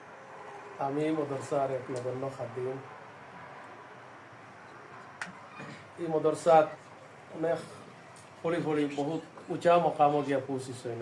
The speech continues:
আলহামদুলিল্লাহ, আমরার উস্তাদ সমতুল্য, উস্তাদ হলর উস্তাদ সমতুল্য, ইলা মানুষ সকলে মাদ্রাসাত পড়িছে। বড়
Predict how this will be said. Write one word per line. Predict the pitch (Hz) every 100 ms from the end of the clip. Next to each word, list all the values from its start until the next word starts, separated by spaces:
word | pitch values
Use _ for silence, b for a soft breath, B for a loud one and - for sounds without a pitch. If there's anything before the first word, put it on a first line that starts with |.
| 117
আলহামদুলিল্লাহ, | 123 123 123 120 117 120 120 - - - - - 135
আমরার | 127 135 135
উস্তাদ | 127 143 139 -
সমতুল্য, | 135 131 131 131 127
উস্তাদ | 123 - 160 156
হলর | 156 151 139
উস্তাদ | - 139 -
সমতুল্য, | 139 127 123 120 120 117 - - - - - - - - 139
ইলা | 151 151
মানুষ | 139 139 139
সকলে | 143 151 143
মাদ্রাসাত | 131 127 - 135 -
পড়িছে। | 131 120 117 - - - - - - - - - - 143
বড় | 156